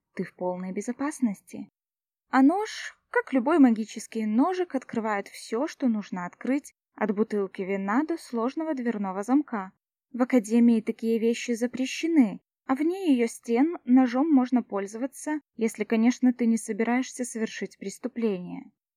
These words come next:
Но если вдруг вас отправят на магическую дуэль, бери с собой и веер,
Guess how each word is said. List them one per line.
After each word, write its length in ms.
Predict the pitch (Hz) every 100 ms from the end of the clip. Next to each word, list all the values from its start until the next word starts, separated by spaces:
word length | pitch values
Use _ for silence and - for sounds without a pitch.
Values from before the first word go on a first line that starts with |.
| _ _
Но 180 | - 220
если 400 | 233 254 - 320
вдруг 400 | 302 262 226 -
вас 280 | 190 208 -
отправят 440 | 226 - 240 208
на 80 | 214
магическую 680 | 214 214 220 208 - - 196
дуэль, 440 | 185 202 269 320 - _
бери 260 | 214 226 233
с 140 | -
собой 300 | 226 208 214
и 260 | - 214 302
веер, 460 | 311 233 175 160